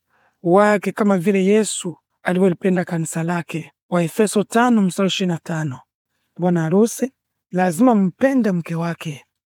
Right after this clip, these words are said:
kama anavyoupenda mwili wake mwenyewe. Wa Efeso tano mstari wa ishirini na nane hadi ishirini na tisa. Ni lazima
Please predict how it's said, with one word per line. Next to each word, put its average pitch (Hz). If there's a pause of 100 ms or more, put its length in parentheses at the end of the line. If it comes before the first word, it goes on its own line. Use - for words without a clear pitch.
(360)
kama 226 (680)
anavyoupenda 190 (160)
mwili 170
wake 196
mwenyewe. 165 (320)
Wa 170
Efeso 190
tano 226 (540)
mstari 196
wa 208
ishirini 202
na 190
nane 233
hadi 202
ishirini 180
na 160
tisa. 180 (640)
Ni 175
lazima 180